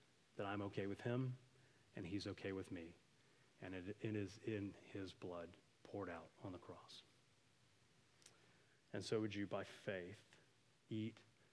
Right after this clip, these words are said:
and drink and taste and see that he's good. If you need prayer,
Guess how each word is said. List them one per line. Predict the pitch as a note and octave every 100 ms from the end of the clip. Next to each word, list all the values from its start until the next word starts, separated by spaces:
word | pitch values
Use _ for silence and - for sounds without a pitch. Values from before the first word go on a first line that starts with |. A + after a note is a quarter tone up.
| -
and | A2 G2
drink | G2 F#2 F#2 - G#2
and | F#2+
taste | A2 G#2 G2 -
and | A2 F2+
see | - F#2+ F2 E2+ - - - - -
that | F#2+
he's | F#2+
good. | C#3+ C3 - - - - - - - - - - -
If | B2+ D3
you |
need | C#3+ A#2+
prayer, | - B2 C3+ D#3